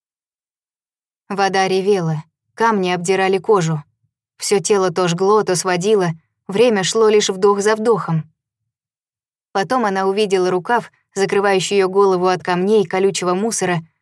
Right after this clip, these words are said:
омывающий её божественной ярости и боли, потом почувствовала вдавившийся в спину столб — а потом постепенно пришла тишина. Вода плескалась у шеи Хайя.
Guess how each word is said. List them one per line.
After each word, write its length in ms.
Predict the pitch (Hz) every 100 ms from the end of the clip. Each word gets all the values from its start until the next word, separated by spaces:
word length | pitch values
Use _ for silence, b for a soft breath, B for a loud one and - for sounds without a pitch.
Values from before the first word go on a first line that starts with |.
| -
омывающий 600 | 208 202 240 233 - 214
её 280 | 202 202 196
божественной 600 | 190 196 202 - 185 185
ярости 480 | 208 220 202 -
и 100 | 202
боли, 440 | 190 233 226 165 147 _ _ _ _
потом 340 | 190 180 262 226
почувствовала 640 | 190 262 254 220 214 208
вдавившийся 640 | 190 185 226 214 190 180
в 60 | 180
спину 320 | - 220 202
столб — 420 | 202 - 220 165 - _ _ _
а 120 | 190
потом 340 | 185 175 240 208
постепенно 540 | 170 - 214 262 226
пришла 340 | 214 196 196 175
тишина. 500 | 180 - 180 165 147 _ _ _ _ _ _ _ _ _ _ _
Вода 360 | 190 196 196 214
плескалась 580 | 185 170 196 190 180 185
у 60 |
шеи 280 | 175 185 175
Хайя. 560 | 165 190 165 160 160